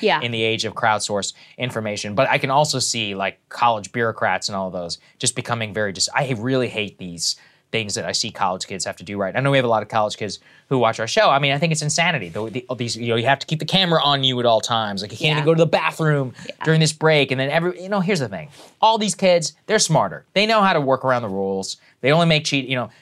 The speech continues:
Speaker 2: uh, in terms of the cheating and all that, it's, it's just like, kids will find a way. So you gotta design the coursework in a way where it's not just rote memorization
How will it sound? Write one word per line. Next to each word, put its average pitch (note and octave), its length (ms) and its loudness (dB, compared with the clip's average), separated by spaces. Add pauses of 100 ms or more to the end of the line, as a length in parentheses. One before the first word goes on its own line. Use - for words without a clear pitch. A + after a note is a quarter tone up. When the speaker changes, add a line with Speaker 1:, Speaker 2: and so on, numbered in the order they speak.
(120)
Speaker 2:
uh, D#3 200 4
in D#3+ 120 2
terms F#3+ 240 4
of D#3+ 40 4
the C#3+ 80 2
cheating C#3 540 0 (220)
and C3+ 140 0
all C3 180 4
that, B2+ 240 2
it's, B2 220 -10
it's C3 220 -4
just E3 220 -2
like, D#3 320 -2 (360)
kids G3 260 2
will D#3 140 4
find A2+ 500 0
a A2+ 80 -2
way. G2 340 -8 (100)
So C#3+ 200 2
you C#3+ 140 -4
gotta F#3 240 2
design A#2+ 600 0 (720)
the B2+ 100 4
coursework B2 640 0
in A#2 100 -4
a A2 60 -4
way G#2 240 0
where G2 300 -2 (200)
it's - 180 2
not D3 180 2
just C3 140 0
rote B2 300 4
memorization A2 840 0